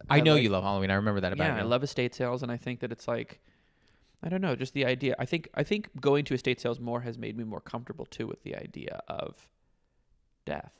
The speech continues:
Speaker 1: Estate sa-,
Speaker 2: <laughs>
Speaker 1: estate sales make me nervous. Um,
Speaker 2: Tell
Speaker 1: be-,
Speaker 2: me why.
Speaker 1: um, I feel like the person who died didn't necessarily give me permission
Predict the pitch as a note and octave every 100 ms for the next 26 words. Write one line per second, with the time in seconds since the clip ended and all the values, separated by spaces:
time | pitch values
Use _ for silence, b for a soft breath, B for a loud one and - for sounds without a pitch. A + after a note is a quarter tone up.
0 | _ B B B B E3+ - - C4 -
1 | A#3+ - G#3 G3 F#3 - B3+ F#4+ F#4 G#3+
2 | G#3 G#3 G#3+ G#2+ - - - _ - C#3
3 | C3+ C3 C3 C3 C3+ B2+ B2 C3 B2 D#3
4 | D#3 D3+ D3 - C3+ - - D3 D#3+ D3+
5 | C3+ B2 A#2+ - A#2+ - C3 B2+ - B2+
6 | A2+ A#2 G#2 A2+ G#2 G#2+ G#2 G2+ G2+ A2
7 | A2 G#2 G2+ G#2+ - A2 G2+ F#2+ G2 G2
8 | G#2 F#2+ G2+ G2+ F#2 - G#2 G2 G2+ G2+
9 | - F#2+ F2+ F2+ F#2+